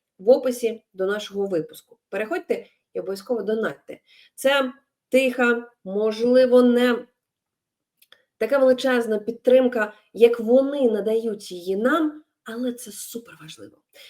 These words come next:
Ваші донати, кожна гривня, кожен внесок,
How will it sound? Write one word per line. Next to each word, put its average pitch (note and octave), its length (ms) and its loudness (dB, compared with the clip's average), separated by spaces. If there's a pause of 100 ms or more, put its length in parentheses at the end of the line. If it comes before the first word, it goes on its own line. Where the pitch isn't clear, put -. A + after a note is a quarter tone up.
(140)
Ваші D#4+ 280 4
донати, B3+ 560 -2
кожна C#4 360 2
гривня, A3 640 -2 (120)
кожен C#4 400 2
внесок, A#3+ 560 -4